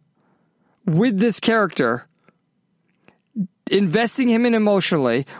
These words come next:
We learn about his family, right? He keeps talking to his wife, and he keeps saying, like, "What if this was your daughter?" And he's got five kids, and his daughter texts him at one point, "It feels like she's my daughter."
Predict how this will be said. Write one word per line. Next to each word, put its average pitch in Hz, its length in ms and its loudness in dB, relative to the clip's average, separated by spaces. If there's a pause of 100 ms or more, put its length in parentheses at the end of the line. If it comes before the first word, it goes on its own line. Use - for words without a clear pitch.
We 208 140 2
learn 233 180 2
about 202 200 0
his 151 180 -2
family, 233 640 2
right? 190 200 2
He 180 80 0
keeps 185 240 -4
talking 196 300 0
to 185 80 2
his 143 160 0
wife, 202 560 0
and 180 80 2
he 165 180 0 (240)
keeps 185 280 0
saying, 185 300 2
like, 151 200 0
"What 175 160 2
if 170 60 -4
this 185 180 -2
was 147 160 0
your 214 160 4
daughter?" 202 580 2
And 160 80 0
he's 165 200 0
got 185 200 0
five 190 320 0
kids, 196 560 0
and 143 160 -2 (480)
his 185 220 0
daughter 196 280 2
texts 190 300 0
him 196 100 0
at 180 80 0
one 180 200 0
point, 196 240 0
"It - 80 -4
feels 185 320 0
like 214 180 0
she's 202 240 0
my 202 200 2
daughter." 214 460 0